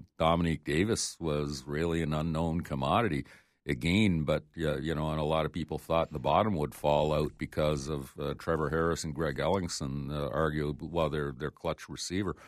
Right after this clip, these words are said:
uh, both signing in Edmonton. A lot of people thought the Red Blacks might nosedive, but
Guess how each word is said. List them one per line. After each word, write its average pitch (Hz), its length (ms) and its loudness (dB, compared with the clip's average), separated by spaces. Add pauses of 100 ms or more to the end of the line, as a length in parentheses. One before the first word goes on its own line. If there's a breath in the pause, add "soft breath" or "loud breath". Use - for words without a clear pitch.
(320 soft breath)
uh, 82 180 4
both 85 320 0
signing 87 460 2
in 76 160 0
Edmonton. 76 640 0
A 78 200 0
lot 80 200 2
of 76 60 -2
people 85 240 -4
thought 87 300 0
the 80 60 -2
Red 85 200 2
Blacks 80 380 2
might 76 200 0
nosedive, 73 720 0
but 78 200 -2